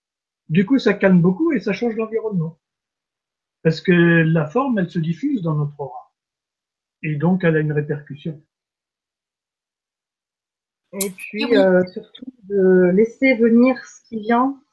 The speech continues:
Speaker 2: C'est-à-dire que les formes, elles peuvent bouger, elles peuvent prendre des couleurs, elles peuvent prendre des odeurs, des sons. Donc, laissez venir ce qui vient et c'est génial. <laughs>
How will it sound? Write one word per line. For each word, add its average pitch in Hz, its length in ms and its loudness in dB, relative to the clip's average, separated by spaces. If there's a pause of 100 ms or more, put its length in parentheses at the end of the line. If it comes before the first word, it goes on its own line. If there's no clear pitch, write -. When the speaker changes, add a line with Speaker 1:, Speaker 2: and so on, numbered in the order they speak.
Speaker 2:
C'est-à-dire 202 320 0
que 196 340 2
les 190 140 2
formes, 233 300 2
elles 185 120 -2
peuvent 196 160 -2
bouger, 214 640 4
elles 185 180 2
peuvent - 200 -18
prendre 196 180 -4
des 208 160 -6
couleurs, 220 680 0
elles 185 160 -10
peuvent 180 180 -20
prendre 185 160 -6
des 190 200 -4
odeurs, 196 560 0
des 208 120 4
sons. 240 380 -6 (1080)
Donc, 185 180 -6
laissez 247 260 0
venir 233 320 2
ce - 100 -20
qui 240 140 -6
vient 214 380 -2 (380)
et 180 300 -2
c'est 190 140 -8
génial. 170 400 -4 (640)
<laughs> - 60 -14